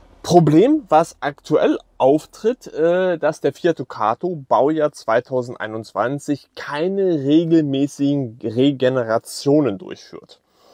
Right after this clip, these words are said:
Wir hatten bereits zwei Zwangsgenerationen, davon eine auf einem Campingplatz, was natürlich sehr, sehr doof ist. Ja, die Werte von den Sensoren wurden entsprechend, äh, geprüft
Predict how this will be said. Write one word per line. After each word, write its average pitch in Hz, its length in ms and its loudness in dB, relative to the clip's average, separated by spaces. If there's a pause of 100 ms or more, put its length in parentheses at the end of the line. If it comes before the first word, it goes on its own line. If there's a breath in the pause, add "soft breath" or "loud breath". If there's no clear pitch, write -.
(260 soft breath)
Wir 113 120 -4
hatten 165 580 -4
bereits 123 540 0
zwei 98 480 -4 (460)
Zwangsgenerationen, 180 1200 -2 (880 soft breath)
davon 139 400 0 (200)
eine 135 300 2
auf 143 140 0
einem 123 140 -6
Campingplatz, 135 840 0 (100)
was 101 160 -14
natürlich 110 300 -12
sehr, 117 480 0
sehr 95 360 -4
doof 90 340 -14
ist. - 320 -4 (760 loud breath)
Ja, 135 200 2 (260 soft breath)
die 147 100 2
Werte 208 380 2
von 196 180 -2
den 185 120 -4
Sensoren 165 600 0
wurden 226 180 2
entsprechend, 202 680 -6
äh, 151 180 2
geprüft 208 540 0